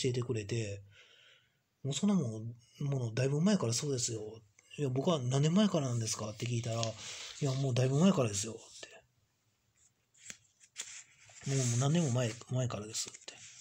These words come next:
「えー」っていう話で、もう、もう、もう最初からちゃんと厚生年金、こういうふうな例を挙げてね、あのー、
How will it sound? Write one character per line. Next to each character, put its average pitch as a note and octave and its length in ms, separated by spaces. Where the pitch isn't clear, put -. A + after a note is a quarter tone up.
「え - 20
ー」 D#3+ 300
っ - 20
て A#2+ 100
い A#2 120
う A2+ 40
話 A2 360
で、 G#2 260
も B2+ 100
う、 B2+ 60
も B2+ 140
う、 A2 60
も C#3+ 200
う - 40
最 B2 340
初 F3+ 140
か F#3+ 100
ら E3+ 60
ち - 80
ゃ D#3+ 60
ん D#3+ 40
と D3 80
厚 E3+ 200
生 F3 160
年 E3 200
金、 A2 320
こ A3 280
う A3+ 40
い A3+ 40
う G#3+ 40
ふ A3+ 60
う G#3 40
な C#3 100
例 C#3+ 180
を A2+ 40
挙 C3 160
げ C3 80
て A#2+ 120
ね、 G#2+ 160
あ B2 100
の A#2 680
ー、 A#2 60